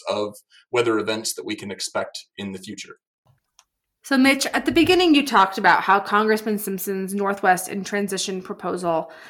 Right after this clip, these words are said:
Speaker 2: seeks to make all communities whole, right? And so you just explained to us how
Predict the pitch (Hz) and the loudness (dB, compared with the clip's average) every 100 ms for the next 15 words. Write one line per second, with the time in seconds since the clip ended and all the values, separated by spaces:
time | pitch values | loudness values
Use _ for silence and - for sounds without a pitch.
0 | - - 294 294 - 277 214 202 202 - | -10 2 2 2 0 0 2 2 0 0
1 | 208 226 233 240 214 208 196 196 202 - | 6 6 6 2 0 2 0 -2 -6 -8
2 | - - - - 170 180 - - - - | -6 -8 -8 0 0 0 -4 -18 -20 -20
3 | - 202 202 - 233 220 214 208 - - | -6 -4 -2 4 6 6 6 2 -4 -20
4 | _ _ _ _ _ _ _ - 247 269 | _ _ _ _ _ _ _ -4 0 2
5 | 294 277 254 - 240 214 208 214 214 - | 2 0 -2 -4 -2 0 2 0 -2 0
6 | 233 175 220 - - _ - - 196 180 | 4 4 4 -2 -8 _ -14 0 6 8
7 | 180 180 | 6 4